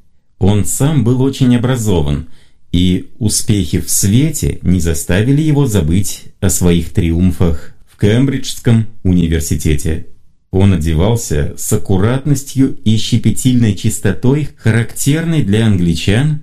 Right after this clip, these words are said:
которые бродят по пескам пустыни в таком же виде, как если бы гуляли по Рэмсгетскому молу или по широким тротуарам Уэст-Энда. Пальто, жилет и панталоны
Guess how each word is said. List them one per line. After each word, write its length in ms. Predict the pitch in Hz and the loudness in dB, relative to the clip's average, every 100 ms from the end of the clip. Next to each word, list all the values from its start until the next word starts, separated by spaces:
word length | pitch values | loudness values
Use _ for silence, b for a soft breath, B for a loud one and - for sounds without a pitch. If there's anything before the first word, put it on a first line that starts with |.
| - | -4
которые 460 | - - 78 78 73 | -2 2 4 4 4
бродят 540 | 80 101 95 80 - | 2 2 2 -2 -2
по 100 | 78 | -2
пескам 500 | 92 - - 87 71 | 0 -2 0 0 0
пустыни 540 | 87 - - 147 175 | 0 -2 0 0 2
в 80 | 143 | 0
таком 400 | 110 95 127 110 | 0 2 2 2
же 140 | 82 90 | 2 0
виде, 320 | 113 147 95 | 0 0 0
как 280 | 95 82 85 | 0 0 2
если 400 | 90 110 - 92 | 2 0 -2 0
бы 140 | 85 | 0
гуляли 640 | 80 78 76 87 82 78 b b | 2 2 4 2 0 -2 b b
по 140 | 90 85 | 0 2
Рэмсгетскому 960 | 90 107 87 80 92 - - 92 90 | 2 0 0 0 -2 -2 -2 0 2
молу 800 | 87 85 98 95 82 76 71 - - - | 2 4 4 4 2 0 -2 -6 -8 -2
или 180 | 92 85 | 0 2
по 160 | 90 | 0
широким 640 | - 95 98 113 117 104 | 0 2 2 0 2 2
тротуарам 840 | - 82 80 80 85 85 85 82 - | 2 0 2 0 2 2 2 0 -2
Уэст-Энда. 1120 | 80 80 78 - - - 82 73 65 69 - - - - - - - - - | 0 2 2 0 -6 -2 2 2 2 -2 -6 -10 -18 -20 -20 -20 -20 -20 -4
Пальто, 600 | 107 104 104 123 131 131 - | 0 0 2 2 2 -2 -6
жилет 640 | - 82 92 90 107 123 - - - | -4 0 2 2 0 -2 -12 -20 -4
и 200 | 107 120 117 | 2 2 2
панталоны 720 | 107 95 92 92 120 139 143 | 2 2 2 2 2 2 0